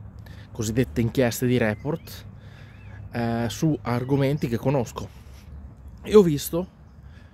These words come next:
che c'erano delle informazioni che venivano date in modo parziale o comunque venivano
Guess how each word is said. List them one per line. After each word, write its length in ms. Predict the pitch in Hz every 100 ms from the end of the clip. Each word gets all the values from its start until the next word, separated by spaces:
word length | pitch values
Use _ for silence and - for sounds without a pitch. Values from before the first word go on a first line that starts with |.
| -
che 120 | -
c'erano 320 | - 165 143 120
delle 160 | 143
informazioni 560 | 135 160 165 156 180 165
che 100 | 131
venivano 260 | 120 131
date 200 | 131 123
in 60 | 123
modo 260 | 131 143 139
parziale 760 | 131 127 - 143 117 127 151 - -
o 80 | 139
comunque 760 | - 180 196 202 202 190 202 196 - -
venivano 560 | - 139 160 165 151